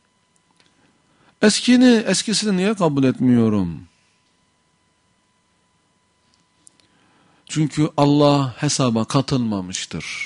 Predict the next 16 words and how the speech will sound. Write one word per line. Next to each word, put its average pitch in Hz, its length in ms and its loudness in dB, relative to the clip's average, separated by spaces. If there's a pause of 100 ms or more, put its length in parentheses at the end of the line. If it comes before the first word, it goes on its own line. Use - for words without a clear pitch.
(800)
Yenisinde 220 640 4
Allah 160 520 4
hesaba 143 420 2
katılacak 123 640 -2
mı? 226 260 0 (1040)
Katılmayacak. 95 960 -6 (960)
O 170 140 2
halde 98 360 -2 (380)
eskisi 196 460 -2
de - 160 2
insan 151 480 0
görüşü, 110 580 -4 (340)
yenisi 147 420 0
de 226 100 -4
insan 147 440 -2
görüşü. 90 420 -10